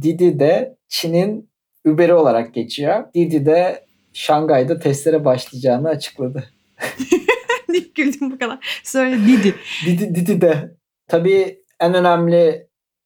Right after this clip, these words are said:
Speaker 1: bir diğer oyuncu Tesla, yakından bildiğimiz. Bunun dışında baktığımızda kimler vardı? Ford ve Volkswagen'in de yakın zamanda Argo A I isimli bir şirkete yatırım yaptığını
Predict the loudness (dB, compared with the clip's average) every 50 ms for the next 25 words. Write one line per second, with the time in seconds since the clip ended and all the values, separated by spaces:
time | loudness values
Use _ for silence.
0 | _ _ 0 0 2 4 4 4 4 4 2 0 0 -2 -4 -2 0 0 0 0
1 | 0 0 0 2 2 0 -2 -8 _ _ -6 -6 -4 -4 -2 -2 0 0 0 -2
2 | -2 -4 -4 -6 -6 -6 -8 -10 -14 -12 -8 -4 -4 -2 0 0 0 0 -2 -4
3 | -6 -4 0 2 2 2 2 2 0 0 0 -2 -6 -6 -4 -4 -4 -4 -4 -6
4 | -6 -6 -8 -4 0 2 4 4 4 4 4 2 2 2 0 0 2 2 2 0
5 | -2 -4 0 2 2 2 2 0 0 2 4 4 4 2 0 -4 -10 _ _ _
6 | _ _ -4 0 0 0 0 0 0 0 2 2 2 0 0 0 0 0 0 0
7 | 0 -2 -4 -4 0 0 2 2 2 0 0 2 2 2 2 2 4 4 4 2
8 | 4 2 2 4 4 4 2 0 -2 -4 -6 -6 -6 -6 -8 -12 -10 -8 -8 -8
9 | -2 -2 -2 -2 -2 -4 -4 0 2 2 0 0 -4 _ -8 -6 -6 -6 -6 -8